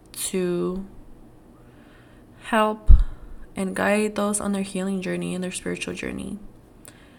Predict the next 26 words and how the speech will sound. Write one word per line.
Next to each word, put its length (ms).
just 300
as 480
I 260
have 340
been 200
doing, 640
and 300
how 380
teachers 460
in 80
my 120
life 480
have 140
been 180
giving 320
me 120
their 220
wisdom. 540
I 120
wanna 200
be 140
that 180
person 340
to 100
give 200
wisdom, 540